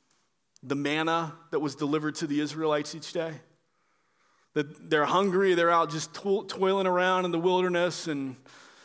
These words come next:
<laughs> as a result of their disobedience, and they're just starving.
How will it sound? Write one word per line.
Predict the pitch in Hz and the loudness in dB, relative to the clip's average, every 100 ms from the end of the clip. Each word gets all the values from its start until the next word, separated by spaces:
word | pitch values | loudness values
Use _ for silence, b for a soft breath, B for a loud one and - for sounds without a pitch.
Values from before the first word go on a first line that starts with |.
| B B B | B B B
<laughs> | B 139 120 B - | B -14 -12 B -6
as | 190 | -4
a | 185 | -2
result | 147 170 165 | 0 2 2
of | 175 | 2
their | 160 | 2
disobedience, | 156 165 160 147 165 156 160 | 0 -2 -2 0 0 2 -2
and | 147 | -4
they're | 147 | -6
just | 143 131 | -6 -8
starving. | - 139 156 151 135 | -4 0 2 2 -2